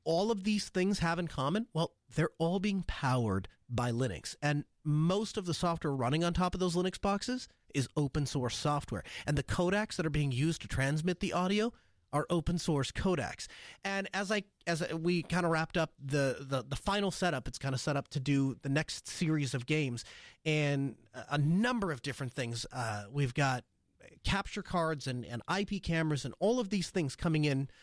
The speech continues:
to gigantic Linux boxes. And that's what's facilitating these broadcasts. And, and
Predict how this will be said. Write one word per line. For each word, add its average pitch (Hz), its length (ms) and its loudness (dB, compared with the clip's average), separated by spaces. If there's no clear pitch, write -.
to 151 100 0
gigantic 156 480 0
Linux 190 300 2
boxes. 117 460 -4
And 151 240 0
that's 160 280 -2
what's - 140 -6
facilitating 143 680 0
these 120 140 -2
broadcasts. 175 540 -4
And, 185 240 -2
and 175 220 2